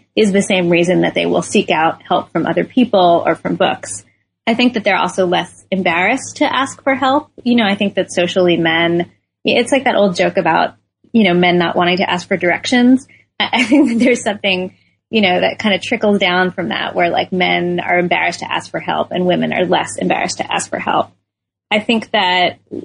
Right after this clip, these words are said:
you know, women are more isolated sometimes than men, um, especially if they're at home with children. Um, and so it, it might be more necessary for them to go to a book. They might not have,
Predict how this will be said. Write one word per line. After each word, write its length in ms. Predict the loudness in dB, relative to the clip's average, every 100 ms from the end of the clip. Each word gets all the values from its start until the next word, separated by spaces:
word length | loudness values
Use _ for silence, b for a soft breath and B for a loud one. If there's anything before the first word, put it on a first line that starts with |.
| -2
you 120 | 2
know, 140 | 2 2
women 320 | 2 2 0
are 340 | 0 2 2
more 220 | 2 0
isolated 640 | 0 -2 0 4 6 4 2
sometimes 520 | 2 0 2 2 4
than 140 | 6
men, 460 | 4 4 4 6 4
um, 300 | 2 0 0
especially 440 | 0 -2 0 2 0
if 80 | 2
they're 160 | 0
at 40 | 0
home 380 | 2 4 4
with 180 | 4 0
children. 600 | 0 0 2 2 2 2 -2 _ _ _
Um, 360 | -2 0 0 0
and 220 | 0 0
so 640 | 0 0 2 4 2 0 -8 _ _
it, 320 | 2 2 2
it 80 | 4
might 200 | 2 2
be 80 | 2
more 180 | 4 4
necessary 560 | 2 0 -2 2 2
for 140 | 2 2
them 200 | 4 4
to 100 | 4
go 120 | 2
to 140 | 4
a 40 | 4
book. 260 | 2 0
They 120 | 0 0
might 140 | 0
not 160 | -4 -6
have, 480 | -4 0 2 0